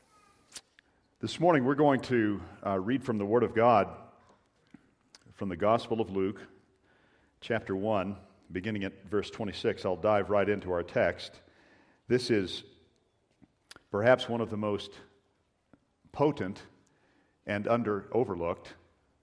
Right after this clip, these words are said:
texts on the Holy Spirit in the entire Scripture. So if you have a copy of the Scripture, you can follow along. Uh,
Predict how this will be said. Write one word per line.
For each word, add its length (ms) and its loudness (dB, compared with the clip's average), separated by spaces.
texts 400 0
on 160 -2
the 60 -4
Holy 260 0
Spirit 500 -2
in 100 -10
the 80 -6
entire 580 0
Scripture. 460 -10
So 120 0
if 100 -2
you 100 2
have 120 10
a 40 4
copy 220 6
of 80 -2
the 60 -2
Scripture, 360 -4
you 140 -4
can 140 -6
follow 320 4
along. 480 0
Uh, 240 -4